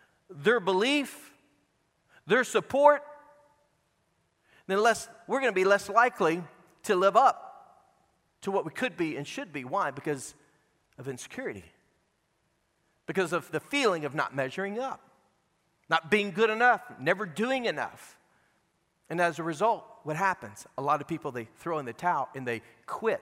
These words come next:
They no longer grow. They no longer become who they could be or should be. And the reason why is because they're convinced they'll never be good enough. You gotta understand that, listen, God is cheering you on.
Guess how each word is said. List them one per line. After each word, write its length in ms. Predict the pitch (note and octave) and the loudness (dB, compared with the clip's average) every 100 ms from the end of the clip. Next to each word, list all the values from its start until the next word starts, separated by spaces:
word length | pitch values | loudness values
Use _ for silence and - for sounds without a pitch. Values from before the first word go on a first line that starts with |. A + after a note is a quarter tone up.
| - | -6
They 80 | B2+ | -10
no 140 | C#3+ | -6
longer 420 | D3+ D#3 C#3 B2 - _ - | -6 -6 -6 -8 -10 _ -20
grow. 400 | A2+ D3+ G3+ D#3+ | -4 0 0 -2
They 140 | A#2+ C3 | -6 -6
no 160 | D3 | -4
longer 400 | D3+ D3 C#3 C3+ - - _ _ | -4 -4 -4 -6 -8 -20 _ _
become 640 | C#3+ - G3+ A#3+ F3+ C#3+ C#3 - | -12 -6 -2 0 0 -4 -12 -8
who 100 | - | -4
they 80 | D#3+ | -4
could 300 | - C4 F#3+ | -4 -8 -6
be 220 | C#3+ C#3 | -6 -6
or 100 | C#3+ | -8
should 300 | C3+ - B3+ | -8 -10 -8
be. 220 | D3 C#3+ C#3+ - | -6 -6 -8 -8
And 120 | F3 | -6
the 80 | D#3+ | -4
reason 300 | E3 D3 D3 | -4 -4 -2
why 180 | F#3 F#3+ | -2 -2
is 100 | - | -6
because 260 | C#3 C3 | -10 -10
they're 140 | D3 C#3 | -10 -10
convinced 640 | C#3 A#2+ D#3+ G#3 B2 - - - B2 | -10 -6 -4 -4 -6 -18 -20 -20 -12
they'll 140 | D#3 | -10
never 300 | C#3 C#3 C3+ | -8 -8 -10
be 120 | A#2+ | -12
good 200 | A#2+ A#2 | -14 -12
enough. 580 | G#2+ E3 A#2 F#2+ - - _ _ _ _ _ _ _ _ _ _ _ _ _ _ _ _ _ | -12 -14 -18 -20 -20 -20 _ _ _ _ _ _ _ _ _ _ _ _ _ _ _ _ _
You 100 | F#3 | -4
gotta 140 | G#3+ | -2
understand 400 | D#3 B2 - F#3 | -2 -8 -8 -6
that, 100 | A#2 | -8
listen, 280 | E3 - A2 F#2 _ _ _ _ _ _ _ _ _ _ _ _ _ | -12 -12 -16 -20 _ _ _ _ _ _ _ _ _ _ _ _ _
God 220 | E3+ F#3 | 0 0
is 120 | C#3 | -2
cheering 360 | - E3+ D#3 C3 | -10 -10 -8 -8
you 180 | D3+ C3 | -8 -8
on. 220 | C#3+ | -8